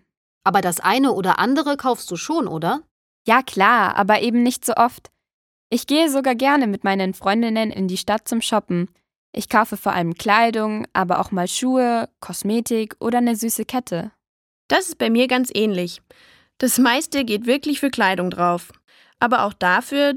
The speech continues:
Speaker 3: dass ich mit anderen was unternehme, in Clubs oder in Cafés gehe. In letzter Zeit habe ich schon ziemlich viel ausgegeben.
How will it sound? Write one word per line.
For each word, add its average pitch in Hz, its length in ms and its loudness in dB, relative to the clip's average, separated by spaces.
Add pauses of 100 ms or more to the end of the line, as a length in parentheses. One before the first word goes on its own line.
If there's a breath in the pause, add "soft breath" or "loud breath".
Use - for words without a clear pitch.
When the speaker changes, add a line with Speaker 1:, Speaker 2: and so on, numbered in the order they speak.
Speaker 3:
dass 247 220 -2
ich 254 100 -2
mit 254 160 0
anderen 277 300 2
was 269 180 0
unternehme, 269 720 0 (180)
in 170 160 -6
Clubs 277 580 0
oder 185 220 -2
in 175 100 -4
Cafés 254 580 -2
gehe. 240 520 0 (600 soft breath)
In 220 100 2
letzter 254 320 2
Zeit 262 280 0
habe 220 200 -2
ich 208 60 -4
schon 185 200 -4
ziemlich 269 440 2
viel 220 240 0
ausgegeben. 170 800 -2